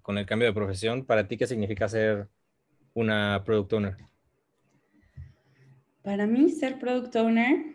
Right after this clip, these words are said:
Speaker 2: es poder, es tener la capacidad de gestionar y, y representar,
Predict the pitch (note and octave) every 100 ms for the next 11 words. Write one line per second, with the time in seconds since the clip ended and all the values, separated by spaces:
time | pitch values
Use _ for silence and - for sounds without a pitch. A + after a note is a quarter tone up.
0 | - - _ _ _ - G3+ G#3 A3 A3+
1 | - - _ _ _ _ F#3+ F#3 G3+ G#3+
2 | A3+ A3 - _ _ _ A#3+ C4+ D#4 D4+
3 | D#4 D4+ G#3+ F3+ - F#3 G#3 - E3+ -
4 | F3 F#3 G3 G#3+ - F3+ E3+ D3+ D3 -
5 | - _ _ _ _ _ _ _ _ _
6 | _ _ _ _ _ _ _ _ _ _
7 | _ - G3+ F#3 - F3+ F3 F3 E3+ F#3+
8 | A3+ D4